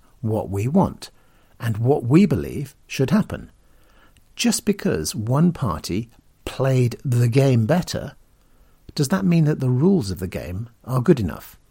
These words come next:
Or rather, is the system good enough if it leads to situations like this? Isn't the system supposed to create a group of elected representatives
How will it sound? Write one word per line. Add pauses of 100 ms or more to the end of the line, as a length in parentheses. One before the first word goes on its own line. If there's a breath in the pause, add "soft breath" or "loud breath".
Or
rather, (300 loud breath)
is
the
system
good
enough
if
it
leads
to
situations
like
this? (880 soft breath)
Isn't
the
system
supposed
to
create (380)
a
group
of
elected
representatives